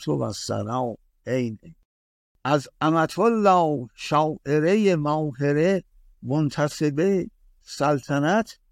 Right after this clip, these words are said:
علیها بهاءالله ذکری بنما و پیامی برسون.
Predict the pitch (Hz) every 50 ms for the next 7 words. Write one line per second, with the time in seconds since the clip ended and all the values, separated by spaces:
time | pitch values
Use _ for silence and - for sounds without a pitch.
0 | _ _ _ _ - 139 151 151 151 151 151 151 123 117 151 180 208 226 233 220
1 | 190 - - - 127 139 143 143 143 143 143 147 147 - _ - 131 135 131 127
2 | 127 139 151 180 196 202 185 170 147 123 113 117 147 226 226 - - - 127 131
3 | 123 117 98 - 113 110 107 101 101 98 - _ _ _ _ _ _ _ _ _
4 | _ _ _ _ - 107 123 147 151 - - 147 151 156 165 185 214 233 226 196
5 | 165 156 147 139 123 113 - - 135 127 120 110 - - - 95 87 98